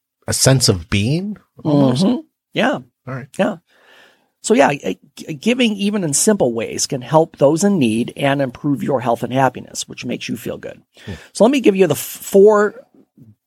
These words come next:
Speaker 2: and, and we, we hit these briefly,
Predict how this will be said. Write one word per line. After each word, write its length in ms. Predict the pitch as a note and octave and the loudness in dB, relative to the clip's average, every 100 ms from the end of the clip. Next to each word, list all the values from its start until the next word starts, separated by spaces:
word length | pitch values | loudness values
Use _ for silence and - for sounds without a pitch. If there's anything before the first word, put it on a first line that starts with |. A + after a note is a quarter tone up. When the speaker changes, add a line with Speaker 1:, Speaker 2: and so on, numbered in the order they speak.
| _ _ _ - - | _ _ _ -20 -2
Speaker 2:
and, 180 | D#3 D3+ | -2 0
and 140 | D3 | 2
we, 100 | C#3 | 2
we 380 | B2+ - C#3 A#2+ | 0 -2 -4 -4
hit 220 | A2+ A3+ | 0 0
these 200 | - B2+ | 2 -2
briefly, 760 | G#2+ B2 E3 - - D#2+ G2+ | -2 2 2 0 -8 -8 -10